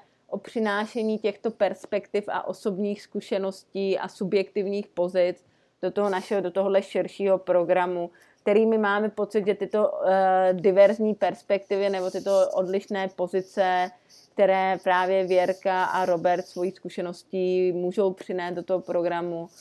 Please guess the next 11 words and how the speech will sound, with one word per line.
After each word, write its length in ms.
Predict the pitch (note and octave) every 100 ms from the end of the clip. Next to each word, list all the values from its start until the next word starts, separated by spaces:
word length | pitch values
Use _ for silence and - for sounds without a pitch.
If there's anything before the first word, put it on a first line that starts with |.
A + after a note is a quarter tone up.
| - - -
nám 300 | F3+ F3 F3+
vlastně 460 | F3+ - F#3 F#3
bude 300 | F3+ F#3 F#3
ukazovat 640 | - - F3+ F3 F3 E3+ E3+ _ - - _ _ -
něco, 320 | G3 F#3 G#3
co 140 | -
já 220 | F#3 E3+ E3+
třeba 240 | - F3+
například 500 | E3+ E3+ F#3 E3+ D#3+
jako 200 | D#3+ F3
kurátorka 1120 | - F3 D#3+ E3+ F3+ E3 - F3 E3 E3 E3